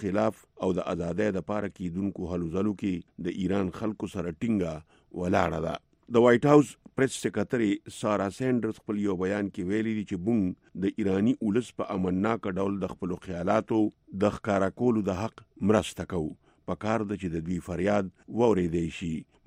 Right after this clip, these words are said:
موږ د ټولو ډلو ډاډګیرنه کوو چې د دې بنیادي حق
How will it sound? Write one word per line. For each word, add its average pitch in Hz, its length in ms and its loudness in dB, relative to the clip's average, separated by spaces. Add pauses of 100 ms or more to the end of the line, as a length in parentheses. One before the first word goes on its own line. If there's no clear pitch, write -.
موږ 131 200 6
د 110 140 2
ټولو 120 300 2
ډلو 110 260 2
ډاډګیرنه 95 560 0 (100)
کوو 113 160 4 (280)
چې 107 120 0
د 104 140 4
دې 160 180 -2
بنیادي 107 480 2
حق 117 180 -6